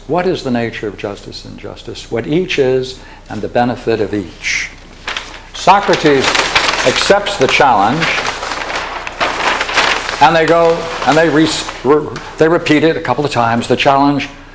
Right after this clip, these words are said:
what, what each is, must be explored in itself by its own power, since each has a power,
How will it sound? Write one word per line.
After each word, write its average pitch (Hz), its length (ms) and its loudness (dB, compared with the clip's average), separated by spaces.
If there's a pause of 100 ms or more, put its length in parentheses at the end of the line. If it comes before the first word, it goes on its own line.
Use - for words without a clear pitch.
(240)
what, - 280 -2
what 110 140 2
each 131 260 2
is, 135 300 6
must 117 240 -4
be 123 140 4
explored 123 500 0
in 123 120 -2
itself 127 540 0 (280)
by 123 160 4
its 120 240 0
own 156 260 4
power, 143 400 2
since 101 300 -4
each 117 180 2
has 147 220 2
a 151 40 2
power, 127 480 2